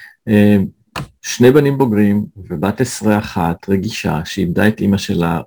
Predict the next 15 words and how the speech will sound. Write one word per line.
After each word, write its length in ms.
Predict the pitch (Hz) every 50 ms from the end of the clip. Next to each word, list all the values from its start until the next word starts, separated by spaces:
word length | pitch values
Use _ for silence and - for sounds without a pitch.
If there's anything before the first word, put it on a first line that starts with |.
| _ -
ו-, 640 | 90 87 80 - - 87 98 92 92 92 92 90 87 - - _ _ _ _ _ _ _ _ _ _ - - _ _ _ _ _ _ -
והחלטה 640 | 80 95 110 - - - 117 107 101 - 160 175 185
נחושה 580 | 202 214 - - - 127 - - - 156 156
שלי 540 | - - - - 123 117 123 127 127 110 110 - _ _ _ _ _ _ _ _ _ _ -
שאנחנו 640 | - - - 110 101 101 107 107 - - 110 104 98
נקום, 420 | 101 104 - - - 160 110 87
שאנחנו 560 | - - 98 90 92 - - 107 98 98 101 101
נבנה 240 | 95 90 104 123
מחדש, 460 | 143 151 147 - 135 117 101 90 - -
שאנחנו 320 | 95 90 87 - - 92
נהיה 240 | 87 90 95 110 139
מאושרים 560 | 160 165 156 151 - - 95 90 90 87 82 -
עוד 220 | - 110 110 110
פעם, 400 | - - 87 80 85 98 117 147 156 - _ _ _ _ _ - - - - - _ _ _ _ _ _ _ _ - 101
ו-, 340 | 90 87 85 95 113 -